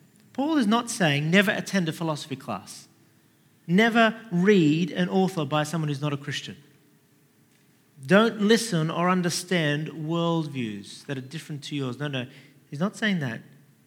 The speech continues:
He's saying don't let them captivate you. Why? Well, two reasons. Well, firstly, they depend on human tradition.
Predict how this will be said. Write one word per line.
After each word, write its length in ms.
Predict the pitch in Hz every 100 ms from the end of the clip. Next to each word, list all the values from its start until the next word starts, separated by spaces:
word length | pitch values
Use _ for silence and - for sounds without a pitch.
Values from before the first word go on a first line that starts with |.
| _ _ _ -
He's 140 | 151
saying 240 | 160 151
don't 220 | 147 190 202
let 240 | 196 190
them 240 | 165 147 - - - _ _ _ _ _ -
captivate 560 | 170 - 135 110 95
you. 120 | 98 - _ _ _ _ _ _ _ _ _ -
Why? 380 | 110 120 277 370 - - _ _ _ _
Well, 100 | 262
two 160 | - 294
reasons. 460 | 202 - - - - - _ _ _ _ -
Well, 80 | 170
firstly, 440 | 247 269 277 156
they 180 | 147 160
depend 480 | 160 170 175 165 170
on 140 | 160
human 460 | 135 - 196 190 180
tradition. 480 | 180 233 - 113